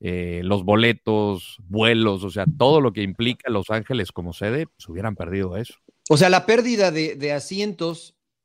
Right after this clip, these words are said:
Speaker 2: no es comparable con la pérdida de no haber tenido partidos en el Mundial en cuanto a lo económico.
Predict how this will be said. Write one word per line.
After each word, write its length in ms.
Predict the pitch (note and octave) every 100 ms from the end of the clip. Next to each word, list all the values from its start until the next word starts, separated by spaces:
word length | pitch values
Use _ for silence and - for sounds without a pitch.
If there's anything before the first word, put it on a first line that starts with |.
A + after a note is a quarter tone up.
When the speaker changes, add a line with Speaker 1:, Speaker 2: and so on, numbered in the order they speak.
| -
Speaker 2:
no 140 | C3
es 120 | E3+ -
comparable 640 | F3+ D3 D3 D#3+ E3+ E3+
con 220 | D3 E3
la 180 | E3 -
pérdida 440 | D3+ D3+ D#3 C#3
de 120 | B2 B2
no 100 | C3+
haber 220 | D3 C3
tenido 340 | C3+ C#3+ D3
partidos 400 | C3+ A#2 C3+ C3+
en 120 | B2+
el 100 | A2+
Mundial 340 | G#2+ G#2+ B2 E3
en 80 | B2+
cuanto 240 | A2+ A2
a 40 |
lo 60 | A2
económico. 540 | - G#2+ A2 A2+ G3